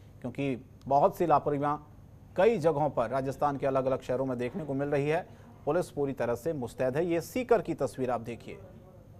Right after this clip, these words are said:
जहां पर बेवजह जो लोग बाहर घूम रहे थे, उनके खिलाफ कार्रवाई की गई है और क्वारंटाइन सेंटर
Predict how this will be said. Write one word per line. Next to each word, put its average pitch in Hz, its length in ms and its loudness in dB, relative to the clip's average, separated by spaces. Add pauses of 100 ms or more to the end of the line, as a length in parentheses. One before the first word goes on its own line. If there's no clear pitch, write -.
(560)
जहां 131 200 -4
पर 160 360 2 (800)
बेवजह 170 460 4
जो 165 120 0
लोग 156 180 2
बाहर 127 220 -2
घूम 123 200 -4
रहे 160 120 8
थे, 175 440 -6 (360)
उनके 123 280 -4
खिलाफ 131 460 2 (320)
कार्रवाई 127 520 0 (480)
की 156 160 4
गई 160 180 4
है 165 120 4
और 151 220 4 (640)
क्वारंटाइन 160 680 6
सेंटर 156 680 0